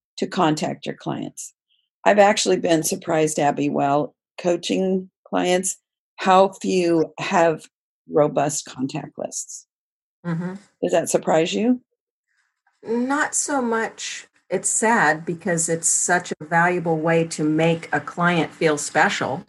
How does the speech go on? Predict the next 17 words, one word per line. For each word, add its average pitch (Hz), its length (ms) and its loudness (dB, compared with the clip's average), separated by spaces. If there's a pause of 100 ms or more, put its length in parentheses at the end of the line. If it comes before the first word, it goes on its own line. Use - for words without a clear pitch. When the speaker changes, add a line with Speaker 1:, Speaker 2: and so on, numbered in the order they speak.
(500)
Speaker 1:
Mm-hmm. 160 300 0
Speaker 2:
And - 20 6
I 160 80 4 (400)
think 165 160 0
a 165 80 4
lot 165 340 6
of 175 440 -4 (640)
these 165 280 4
days, 165 320 6 (360)
we 165 140 2
do 165 220 2
so 175 280 2
much - 460 0 (240)
contact 180 480 2
with 160 160 0
our 147 100 4
clients 156 720 0